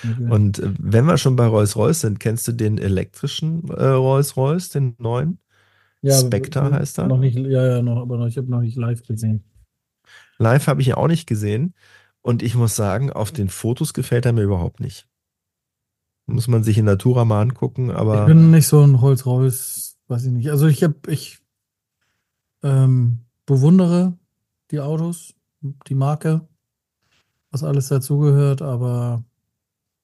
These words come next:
Speaker 1: würde jetzt Reichtum bei mir aus-, ausbrechen, wär's wahrscheinlich kein Rolls-Royce, sondern ich wär dann eher Bentley,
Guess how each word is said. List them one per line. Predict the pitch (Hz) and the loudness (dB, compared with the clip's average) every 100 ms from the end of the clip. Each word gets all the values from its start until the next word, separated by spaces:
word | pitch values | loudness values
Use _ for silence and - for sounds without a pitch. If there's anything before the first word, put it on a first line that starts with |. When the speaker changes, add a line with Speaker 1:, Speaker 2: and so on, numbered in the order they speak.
| _ _ | _ _
Speaker 1:
würde | 135 135 | -4 -4
jetzt | 117 | -4
Reichtum | 120 139 135 147 | -2 -2 -2 -2
bei | 139 | 0
mir | 139 143 | 0 0
aus-, | 131 131 - - | -2 -6 -8 -16
ausbrechen, | - 131 131 143 139 135 127 120 _ _ _ _ _ _ _ | -6 -6 -6 -4 -2 -2 -4 -4 _ _ _ _ _ _ _
wär's | 123 123 127 | -4 -4 -4
wahrscheinlich | 127 131 127 117 | -2 0 0 0
kein | - 123 | -2 -2
Rolls-Royce, | 120 117 113 113 117 123 - | -2 -4 -4 -4 -2 -2 -2
sondern | 117 113 117 | -2 0 -2
ich | 127 113 | -6 -2
wär | 143 | 2
dann | 143 143 | 4 4
eher | 139 139 | 4 4
Bentley, | 127 123 123 110 87 | 2 0 -2 -4 -12